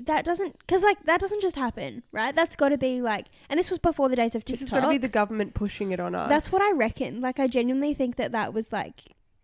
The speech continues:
Speaker 1: he ha-, must have a lot of money. <laughs> You know what I mean? Like, to get that, that massive
Speaker 2: Yeah.
Speaker 1: from nowhere. Like, that doesn't happen.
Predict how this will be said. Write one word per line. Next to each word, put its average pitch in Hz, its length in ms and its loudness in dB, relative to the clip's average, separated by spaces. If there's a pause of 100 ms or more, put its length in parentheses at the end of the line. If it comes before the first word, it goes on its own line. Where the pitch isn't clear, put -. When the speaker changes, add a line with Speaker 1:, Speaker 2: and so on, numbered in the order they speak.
(220)
Speaker 1:
he 247 220 -2
ha-, 233 240 0
must 233 240 -4
have 233 120 -2
a 226 40 0
lot 202 180 0
of 202 140 -8
money. 175 400 -10
<laughs> - 40 -20
You 277 140 4
know 302 120 6
what 254 100 4
I 240 100 2
mean? 220 280 -4
Like, 247 240 -2 (880)
to 311 140 0
get 240 240 2
that, 240 220 0 (480)
that 226 400 0
massive 208 880 -8
Speaker 2:
Yeah. 202 340 2
Speaker 1:
from 233 180 0
nowhere. 139 580 -6 (580)
Like, 247 140 -6
that 302 200 -2
doesn't 269 240 -4
happen. 214 440 -6